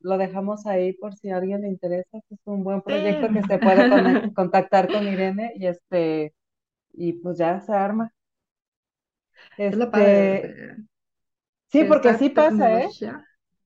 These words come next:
Speaker 1: Digo eso,
Speaker 2: Sí.
Speaker 1: que sí pasa, sí pasa, este, que se, que se forman conexiones a partir de ahí, se generan proyectos, pero no, tú dinos, porque está más interesante esto que nos ibas a decir de, de la tecnología, de las playeras y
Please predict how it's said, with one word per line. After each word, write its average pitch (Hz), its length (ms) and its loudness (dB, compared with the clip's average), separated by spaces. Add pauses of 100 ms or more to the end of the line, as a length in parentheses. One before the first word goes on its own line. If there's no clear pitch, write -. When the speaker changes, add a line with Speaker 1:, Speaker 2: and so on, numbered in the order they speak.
(1400)
Speaker 1:
Digo 208 260 -2
eso, 202 260 0
Speaker 2:
Sí. - 20 -8
Speaker 1:
que 196 120 -6
sí 208 100 -8
pasa, 202 460 -6
sí 226 120 -8
pasa, 214 420 -4
este, 170 760 -2
que 175 120 -4
se, 180 300 -2
que 180 120 -6
se 190 160 -4
forman 202 320 -4
conexiones 202 560 -6
a 202 100 -2
partir 185 380 -4
de 196 80 -2
ahí, 180 220 -2
se 190 120 -14
generan 185 320 -6
proyectos, 185 480 -4
pero 185 180 0
no, 202 220 0
tú 214 100 -4
dinos, 208 360 -4
porque 185 160 -12
está 190 160 -8
más 202 160 -2
interesante 185 460 -6
esto 202 140 -10
que 196 100 -8
nos 170 180 -6
ibas 185 260 0
a 190 40 -4
decir 175 380 -4
de, 180 200 -2 (180)
de 165 460 -8
la 165 120 -6
tecnología, 165 960 -8
de 160 300 -4
las 156 200 -6
playeras 165 440 -8
y - 60 -20